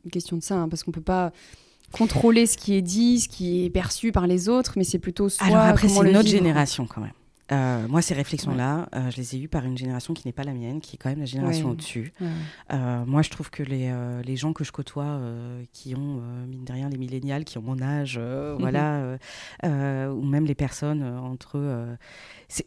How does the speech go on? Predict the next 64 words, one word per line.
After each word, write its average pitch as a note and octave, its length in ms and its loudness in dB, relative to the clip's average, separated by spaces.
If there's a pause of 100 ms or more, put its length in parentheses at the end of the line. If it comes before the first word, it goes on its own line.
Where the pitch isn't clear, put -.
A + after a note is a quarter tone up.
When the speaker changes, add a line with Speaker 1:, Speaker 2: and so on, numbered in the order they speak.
Speaker 2:
je - 80 -2
trouve A3+ 300 2
ces - 180 -2
réflexions-là, E3 640 -2
je D#3 60 -6
les C#3+ 160 -6
ai - 20 -10
eues D#3+ 40 -10
par C3+ 120 -2
des B2+ 80 -4
gens D#3 140 -6
au-dessus - 200 -12
de - 40 -20
quarante-cinq, B2+ 440 -8
cinquante A#2+ 340 -12
ans. A2 80 -16 (580)
Speaker 1:
Mm. F3 40 -10 (240)
Speaker 2:
Euh, A#2 320 -8 (120)
qu'on E3 180 -2
a D3+ 80 -2
moins C#3+ 240 -4
quand - 120 -12
même. - 100 -12 (180)
Il - 60 -10
y - 20 -2
en A#2+ 80 -2
a B2+ 60 -2
t-, E3+ 140 -8
Speaker 1:
Ouais. D3 80 -8
Speaker 2:
enfin, A#2 160 -8
voilà. A2 220 -8
Ou D3 120 -2
en D3 60 -2
tout - 100 -10
cas, F#3+ 140 0
moi, F#3 240 2
que D#3+ 40 -10
j'ai D3+ 120 -6
moins D3+ 180 -2
eu F3+ 160 0
après D#3 280 0
avec C3+ 200 0
des C#3+ 140 2
gens D3+ 100 2
de, D3 120 -2
d'une, C3+ 360 -6
d'une C3 240 -8
plus - 220 -6
jeune D#3 180 -2
génération. C#3 560 -8 (840)
Donc, D#3+ 120 -6
je - 60 -6
pense A3+ 160 2
que - 100 -4
les, D3+ 120 2 (180)
les D#3+ 140 0
choses D3+ 240 0
évoluent. D3 540 0 (180)
Je - 100 -8
pense D3+ 220 -4
qu'on D#3 140 -4
l'aura B2 340 -2
toujours. C#3+ 680 -4 (720)
Euh... B2 480 -4